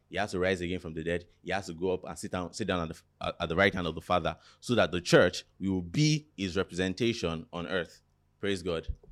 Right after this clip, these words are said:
Okay. Now, because of that, he is called the firstborn. You know how that before he resurrected, before he died, um, it was called the only begotten.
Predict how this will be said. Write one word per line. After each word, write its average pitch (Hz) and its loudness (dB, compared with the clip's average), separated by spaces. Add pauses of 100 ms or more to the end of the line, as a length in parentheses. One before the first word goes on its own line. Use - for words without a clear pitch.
(400)
Okay. 87 2 (280)
Now, 92 2 (220)
because 208 10
of 104 0
that, 98 6 (840)
he 113 6
is 110 4
called 156 8
the 98 0
firstborn. 90 2 (1160)
You 98 -2
know 143 8
how 120 10
that 95 4 (320)
before 127 8
he 98 4
resurrected, 92 4
before 110 2
he 90 0
died, 90 2 (480)
um, 82 -2 (220)
it 92 -6
was 95 -2
called 135 0
the 95 0
only 113 6
begotten. 82 0